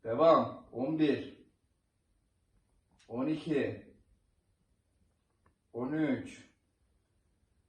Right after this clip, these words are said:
On dört. Ve son on beşte ayak parmak uçlarımda üç saniye bekliyorum. Bir, iki ve üç.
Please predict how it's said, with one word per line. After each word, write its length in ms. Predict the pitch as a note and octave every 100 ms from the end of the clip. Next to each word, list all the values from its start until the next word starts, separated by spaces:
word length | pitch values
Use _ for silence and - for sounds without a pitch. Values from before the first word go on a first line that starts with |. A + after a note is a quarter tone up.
| _ _ _ _ _
On 340 | B2 D3 E3+
dört. 380 | F3+ F3+ F3+ F3+ - - - _ _ _ _ _ _ _ _ _ _
Ve 100 | C3
son 460 | - E3+ F3 - D#3
on 300 | D#3+ F#3 G#3
beşte 680 | F#3+ F3+ - E3 F3+ F#3 - - _ -
ayak 400 | B2+ D3+ F#3 -
parmak 380 | F#3+ F#3+ G#3 G#3
uçlarımda 480 | G3+ G3+ G3+ G#3
üç 180 | G#3+ G#3+
saniye 460 | - A3 G3+ G3+ F#3
bekliyorum. 800 | G3 F#3+ G#3 F3+ F3 F#3+ - -
Bir, 560 | D3+ D#3+ F#3 F#3 - - _ _ _ _ -
iki 720 | D#3+ - E3+ D#3+ E3+ E3+ - - _ _ _
ve 240 | A#2 C3 F3
üç. 540 | F#3+ G#3 - - -